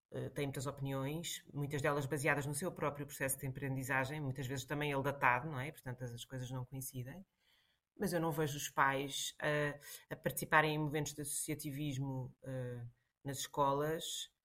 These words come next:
ou com raríssimas exceções, não vejo os pais a participarem em movimentos que não sejam para defender o percurso do meu filhinho, não é? Mas não propriamente da comunidade onde o meu filhinho estuda. <laughs>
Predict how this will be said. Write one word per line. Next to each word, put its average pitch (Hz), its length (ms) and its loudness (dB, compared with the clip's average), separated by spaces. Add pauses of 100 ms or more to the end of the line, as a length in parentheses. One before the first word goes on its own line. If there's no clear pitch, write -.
(100)
ou 127 120 -2
com 151 160 -2
raríssimas 135 640 -2
exceções, 135 580 -4
não 151 160 0
vejo 147 260 0
os 143 100 -2
pais 131 380 2
a 131 40 -4
participarem 135 560 -2
em 135 60 0
movimentos 135 500 -4
que - 120 -12
não 156 80 2
sejam 151 280 -2
para 165 120 -4
defender 165 480 -2
o 180 60 -2
percurso - 400 -10
do 170 80 -6
meu 175 120 -2
filhinho, 190 460 -6 (100)
não 135 120 -10
é? 160 140 -12 (420)
Mas 147 200 4
não 139 120 2
propriamente 151 420 0
da 156 60 -2
comunidade 151 600 4 (120)
onde 160 140 -4
o 151 40 -2
meu 156 100 -2
filhinho 156 300 -2
estuda. 165 540 -4
<laughs> 151 340 -8